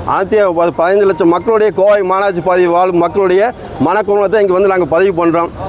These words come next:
அதே மாதிரி பாத்தீங்கன்னா இன்னைக்கு கோவை மாநகராட்சி திமுக மேயர் இந்த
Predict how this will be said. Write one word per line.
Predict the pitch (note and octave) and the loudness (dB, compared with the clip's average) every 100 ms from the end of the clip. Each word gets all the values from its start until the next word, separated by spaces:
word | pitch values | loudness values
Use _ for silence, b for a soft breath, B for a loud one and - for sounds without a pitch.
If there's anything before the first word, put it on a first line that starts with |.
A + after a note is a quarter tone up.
| - D#3+ | -4 0
அதே | B3 B3 | 2 0
மாதிரி | G#3+ F#3 | 0 -2
பாத்தீங்கன்னா | F3 F3 F#3 A3 - - - - - | 0 2 0 -2 -8 -14 -14 -10 -4
இன்னைக்கு | D3+ C#3+ C3+ D3+ | -2 0 -2 0
கோவை | G3 G3+ F3+ | 0 0 0
மாநகராட்சி | F3+ D3+ C3 | -2 -2 -2
திமுக | G3 G#3 F3 D#3+ D3+ | 0 2 0 0 0
மேயர் | E3 F3+ - - - - | 0 0 -4 -10 -10 -4
இந்த | - | -2